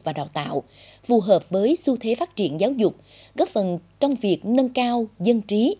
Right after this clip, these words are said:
phát triển nguồn nhân lực, bồi dưỡng nhân tài, đáp ứng nhu cầu công nghiệp hóa, hiện đại hóa trong điều kiện kinh tế thị trường, định hướng xã hội chủ nghĩa và hội nhập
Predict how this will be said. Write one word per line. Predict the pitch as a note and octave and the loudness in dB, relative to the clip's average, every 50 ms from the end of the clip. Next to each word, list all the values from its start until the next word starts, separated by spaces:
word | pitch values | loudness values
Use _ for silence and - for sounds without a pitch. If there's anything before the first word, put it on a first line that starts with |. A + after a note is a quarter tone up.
| _ - - _ | _ -20 -20 _
phát | - D4 E4+ - _ | -6 -4 -4 -4 _
triển | - F#3+ C#3+ F3 A3 A3+ | -2 -2 -2 0 0 0
nguồn | G#3 E3+ - D3+ | 0 0 -2 -4
nhân | F#3 G#3+ G#3+ | -4 -2 2
lực, | G3 F3+ C#3+ - _ _ _ - - _ _ | 2 2 2 0 _ _ _ -20 -20 _ _
bồi | - A3 G3 F3 E3 | 2 2 2 4 2
dưỡng | F#3 D#3 F3 A#3 C4+ | -2 -2 -2 0 0
nhân | C#4+ C#4+ B3+ A#3+ | 0 0 0 -2
tài, | - F#3 E3+ D#3 D#3 C#3+ - - - - - _ | -6 -6 -4 -4 -6 -6 -8 -14 -20 -20 -4 _
đáp | C#4+ F4+ - | -2 -2 -2
ứng | - A#3+ D4+ | -2 -2 -2
nhu | D#4 C4+ B3+ | -2 -2 -4
cầu | - - F#3 E3 D#3 D#3 D3+ - | -2 -2 0 0 0 0 0 -2
công | C4+ C4+ A#3+ | -4 -2 -2
nghiệp | G3 D#3+ - - | -4 -6 -8 -8
hóa, | E3 E3+ F3 A3 D#4 - | -8 -6 -6 -6 -6 -4
hiện | - G#3+ D#3+ C3+ | -4 -4 -2 -2
đại | C#3+ C#3 C#3 | -6 -8 -8
hóa | D3+ E3 F3 F#3 A#3 D4+ - - - - - - - _ | -8 -6 -4 -4 -4 -6 -6 -10 -20 -20 -20 -20 -16 _
trong | - C#4 C#4 B3 | -2 0 0 2
điều | G3+ F3 D3+ - | 0 -2 -2 -2
kiện | - F3 D#3+ D3 D3 - - - _ | -4 -4 -2 -4 -6 -10 -12 -8 _
kinh | - A#3 G#3+ | -2 -2 -2
tế | C4+ D4+ - | -2 -4 -4
thị | A3+ C#3 - | -6 -8 -4
trường, | - F3+ E3+ D#3+ D#3+ C#3 - - | -2 -2 0 0 -2 -6 -8 -4
định | - F3 C#3 C3+ | -4 -4 -4 -4
hướng | D#3+ G3+ G3+ A#3+ E4 F4+ | -6 -4 -4 -4 -4 -6
xã | - F#3+ | -6 -4
hội | G3+ F#3+ G3 | -4 -4 -4
chủ | - D3+ E3 | -4 -4 -4
nghĩa | G3+ G3 F3 C#3 D3 A3+ C#4 - - - - _ | -2 -2 0 0 0 0 -2 -4 -12 -20 -20 _
và | - E3+ E3+ D3+ C3+ - | -4 -4 -4 -4 -6 -6
hội | - E3 D3+ C3+ | -4 -4 -4 -2
nhập | D3+ D#3+ - | -4 -10 -10